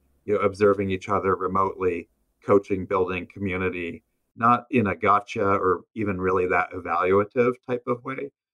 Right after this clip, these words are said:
but more to help each other get better and technology to enable that.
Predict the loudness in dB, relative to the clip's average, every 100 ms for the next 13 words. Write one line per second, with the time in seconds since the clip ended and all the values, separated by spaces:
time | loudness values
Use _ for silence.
0 | _ -2 2 2 2 0 -4 0 0 -2
1 | -4 0 0 0 -2 -8 -8 -4 -2 -2
2 | -4 _ _ _ -14 -14 -12 -12 -8 -8
3 | -8 -10 -18 -18 -18 -18 -10 -8 -6